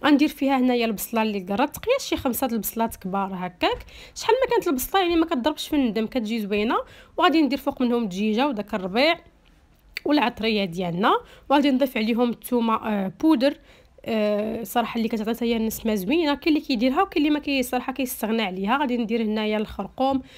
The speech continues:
او الملون الغذائي، كيبقى حتى هو اختياري، وكذلك غادي نضيف زيت العود،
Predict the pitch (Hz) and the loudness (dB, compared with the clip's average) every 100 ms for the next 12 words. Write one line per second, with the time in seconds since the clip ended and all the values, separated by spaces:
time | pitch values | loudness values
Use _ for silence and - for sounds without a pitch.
0 | - - 254 262 240 233 226 220 214 196 | -20 0 2 4 2 2 0 0 -2 -2
1 | 196 185 - 254 254 220 - 214 214 214 | -4 -4 -2 -4 -2 -6 -6 -6 -4 -4
2 | 208 202 - 208 190 180 254 381 - - | -4 -6 -8 -6 -4 -2 2 0 -2 -20
3 | - - 403 392 233 233 254 220 214 214 | -20 -4 -2 2 2 2 0 -2 0 -2
4 | 220 - 185 208 202 185 302 | -4 -4 -4 -4 -4 0 0